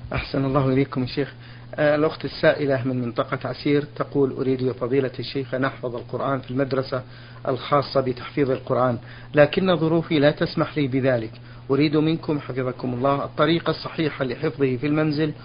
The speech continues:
وهل إذا حفظت القرآن بدون تجويد أو فهم لمعانيه هل فيه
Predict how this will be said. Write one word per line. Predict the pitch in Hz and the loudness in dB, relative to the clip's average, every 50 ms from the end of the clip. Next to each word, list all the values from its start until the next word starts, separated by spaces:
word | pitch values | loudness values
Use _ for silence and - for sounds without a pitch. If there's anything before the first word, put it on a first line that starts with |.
| - - - - - | -18 -18 -12 -4 2
وهل | 135 151 170 170 151 143 123 113 110 - - - - | 6 8 8 8 6 4 0 0 -4 -8 -12 -4 -2
إذا | 160 151 139 143 127 123 117 - - - - - | 0 2 4 4 4 2 2 -2 -8 -12 -12 -10
حفظت | - 135 147 165 160 - - | -6 -4 -4 -4 -2 0 0
القرآن | 151 131 123 - 147 - - 143 139 131 120 | 0 0 0 0 0 0 0 0 -2 -2 -2
بدون | 113 127 120 139 151 156 151 143 | -4 -2 0 0 2 2 2 0
تجويد | - 156 135 139 143 143 127 117 - - - | 0 -2 0 0 2 2 0 -2 -4 -6 -6
أو | 123 127 | -6 -4
فهم | 123 156 151 143 151 147 | -2 -2 -2 0 0 0
لمعانيه | 139 135 143 151 156 131 131 151 147 143 135 120 123 - - - - - - - - | 0 0 2 2 2 2 4 4 4 2 0 -2 -6 -10 -16 -18 -18 -18 -16 -4 -2
هل | 156 160 | -2 -2
فيه | 147 - 156 143 127 127 123 123 123 | 0 0 -2 -2 -2 -2 -4 -6 -8